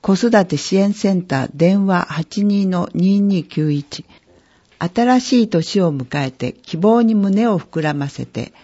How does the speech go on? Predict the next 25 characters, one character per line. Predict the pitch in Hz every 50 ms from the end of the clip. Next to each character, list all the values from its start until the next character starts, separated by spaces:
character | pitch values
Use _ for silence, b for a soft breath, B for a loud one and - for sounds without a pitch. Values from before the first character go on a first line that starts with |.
| b b b b b
た | - 170 170
く | 156 -
さ | - - - 247 254
ん | 247 220
の | 185 165
夢 | 139 123 135 139 151 175 190
や | 180 143 135 -
活 | - - 151 - - 170
動 | 170 196 185 180 180 175
に | 170 165 165
思 | 160 - - 151 151 190 208
い | 208 190
を | 156 139
馳 | 127 - 175 175
せ | - 170
て | 160 - 143
い | 131 127
る | 110 127
こ | - 127 117
と | - 151
で | 127 127 123
し | - - -
ょ | 110 113
う |
か。 | - - - - -